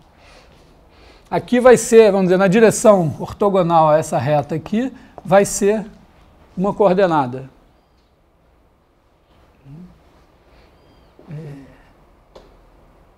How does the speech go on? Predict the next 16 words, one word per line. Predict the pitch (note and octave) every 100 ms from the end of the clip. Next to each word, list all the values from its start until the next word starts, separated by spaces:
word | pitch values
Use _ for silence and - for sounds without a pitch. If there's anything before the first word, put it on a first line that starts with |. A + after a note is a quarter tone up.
| _ _ _ _ _ _ _ _ _ _ _ _ _ _ _
então, | D#3+ D#3+ E3 - -
sei | F3
lá, | C#3
bota | D3 D3 D#3+
assim, | D#3+ - D#3+ B2+ G#2+ - _ -
isso | D#3+
aqui | -
vai | E3+
ser | D3
uma | F3
coordenada. | D3+ D#3+ D#3+ D#3 C3+ B2 - - -
E |
na | A#3+ A#3+
outra | G#3+ A3 A3
direção, | F3 G3 F#3+ - A#3+ C#4+
botar | B3+ - A3 A3